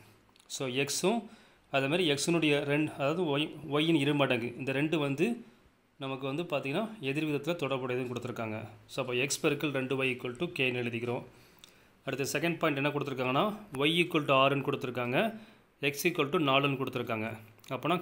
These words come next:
கேவோட வேல்யூ என்னங்கிறது நீங்க கண்டுபிடிக்கணும் நீங்க. So, நம்ம எக்ஸு பதிலா நம்ம என்ன substitute பண்றோம்னா, நாலு substitute பண்றோம், பெருக்கல் ரெண்டு ஒய்ல வந்து y-க்கு பதிலா நம்ம ஆறு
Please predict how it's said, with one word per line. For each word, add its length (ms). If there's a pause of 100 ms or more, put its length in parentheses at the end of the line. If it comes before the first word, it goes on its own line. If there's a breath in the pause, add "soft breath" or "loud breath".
கேவோட 400
வேல்யூ 240
என்னங்கிறது 340
நீங்க 200
கண்டுபிடிக்கணும் 540
நீங்க. 120 (680 loud breath)
So, 140
நம்ம 200
எக்ஸு 180 (100)
பதிலா 220
நம்ம 140
என்ன 160
substitute 280
பண்றோம்னா, 320
நாலு 220
substitute 340
பண்றோம், 280 (160)
பெருக்கல் 400 (600 loud breath)
ரெண்டு 260
ஒய்ல 220
வந்து 140 (160)
y-க்கு 260
பதிலா 220
நம்ம 240
ஆறு 160